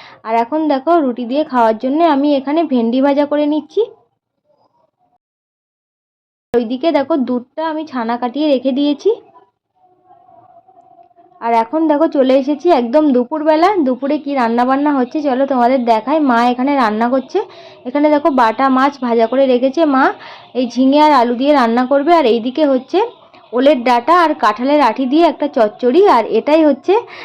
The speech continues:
মানে সবথেকে, উম, আমার বিপদের কারণ হয়ে দাঁড়িয়েছে। আর এদিকে লাল শাক ভাজাও হয়ে গেছে,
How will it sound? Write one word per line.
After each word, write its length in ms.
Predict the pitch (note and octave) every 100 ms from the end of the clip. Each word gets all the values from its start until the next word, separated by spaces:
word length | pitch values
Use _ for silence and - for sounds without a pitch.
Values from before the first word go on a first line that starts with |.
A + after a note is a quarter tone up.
| D#4
মানে 160 | C4 C#4
সবথেকে, 500 | C4+ A#3 - C#4 D4 D4+ D4
উম, 180 | D4+ C#4 - - - -
আমার 220 | B3 C#4+
বিপদের 520 | C4+ B3+ B3 A#3+ C#4+ C#4+
কারণ 340 | A3+ A3 C4+
হয়ে 160 | C#4+ C#4
দাঁড়িয়েছে। 420 | C#4 D4 D4 F#4+
আর 100 | F#4
এদিকে 240 | C4+ B3+ D#4
লাল 220 | C#4 G#3+ A3+
শাক 180 | D4+ C4
ভাজাও 360 | A#3 G#3+ C4
হয়ে 200 | D4 D4
গেছে, 260 | C#4+ C#4+